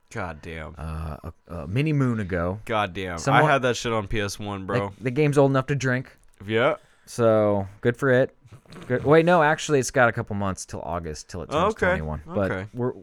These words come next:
Speaker 2: it's almost right there. And then the, the last one, uh, Five, came out in fifteen. So it actually spanned about sixteen years of creating games. And, and, um,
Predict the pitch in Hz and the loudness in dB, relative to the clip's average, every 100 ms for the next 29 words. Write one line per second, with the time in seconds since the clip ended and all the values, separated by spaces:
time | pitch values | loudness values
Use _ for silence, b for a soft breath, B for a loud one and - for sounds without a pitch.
0 | - 139 - 120 110 107 95 95 92 110 | -8 -6 -2 -2 -2 -4 -4 -2 -2 0
1 | 143 139 143 113 127 127 185 240 143 123 | 0 2 -2 -2 -2 0 0 -2 -4 -6
2 | 117 - 117 107 - 123 139 123 - 107 | -8 -6 -2 -2 -2 -2 -2 -4 -8 -8
3 | 87 85 117 98 - 110 76 - 95 90 | -8 -8 -6 -6 -8 -12 -10 -8 -8 -8
4 | b b b 127 160 202 - - - 131 | b b b -6 -4 -4 -4 -6 -4 -4
5 | 131 101 - 131 - - 123 104 101 110 | -2 -4 -6 -10 -8 -6 -4 -4 -2 -4
6 | 98 92 - 101 101 98 92 92 95 92 | -4 -10 -8 -6 -4 -4 -4 -4 -4 -6
7 | 90 82 - 87 82 78 b b b b | -8 -12 -12 -12 -12 -14 b b b b
8 | b - 78 67 62 55 57 | b -20 -16 -14 -14 -16 -20